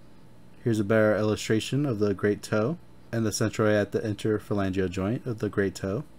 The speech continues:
And here's examples of using a popsicle stick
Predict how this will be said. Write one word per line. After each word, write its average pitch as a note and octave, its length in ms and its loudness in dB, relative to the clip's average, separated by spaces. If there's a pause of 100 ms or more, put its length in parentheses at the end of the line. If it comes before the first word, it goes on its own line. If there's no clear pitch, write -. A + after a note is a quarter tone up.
(500)
And A#2+ 100 0
here's A2+ 240 4
examples A2+ 560 2
of G#2 300 0
using A#2+ 360 2
a G2+ 40 2
popsicle A2 500 2
stick - 360 -2